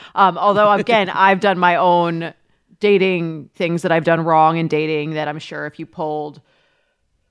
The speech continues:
Speaker 1: thirty to forty men that I've been on dates with, they could
Speaker 2: Mm-hmm.
Speaker 1: probably come up with a similar string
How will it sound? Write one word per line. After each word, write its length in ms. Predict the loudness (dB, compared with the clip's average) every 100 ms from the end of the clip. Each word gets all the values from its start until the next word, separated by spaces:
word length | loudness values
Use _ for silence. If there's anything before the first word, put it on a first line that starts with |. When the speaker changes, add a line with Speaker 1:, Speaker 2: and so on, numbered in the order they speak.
| _ -2
Speaker 1:
thirty 280 | 2 4
to 80 | 2
forty 300 | 2 2 2
men 260 | 2 2 2
that 100 | 2
I've 240 | 4 4
been 120 | 0 0
on 140 | 0
dates 280 | -2 -4 -6
with, 200 | -8 -6
they 120 | -8
could 120 | -8
Speaker 2:
Mm-hmm. 40 | -2
Speaker 1:
probably 480 | 0 0 -2 -4 -4
come 200 | -4 -4
up 160 | -4
with 180 | -4 -4
a 280 | -4 -4 -8
similar 500 | -6 -4 -4 -4 -6
string 760 | -8 -2 0 0 -4 -8 -12